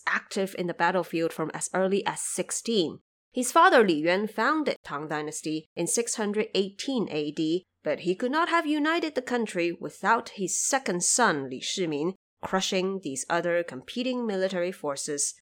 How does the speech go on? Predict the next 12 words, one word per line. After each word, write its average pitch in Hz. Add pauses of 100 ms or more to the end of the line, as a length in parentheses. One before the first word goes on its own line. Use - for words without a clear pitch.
(160)
that 131
were 139
feeding 185 (260)
on 151
the 143
fall 175
of -
the -
Sui 160
dynasty. 165 (680)
Li 240
Shimin's 285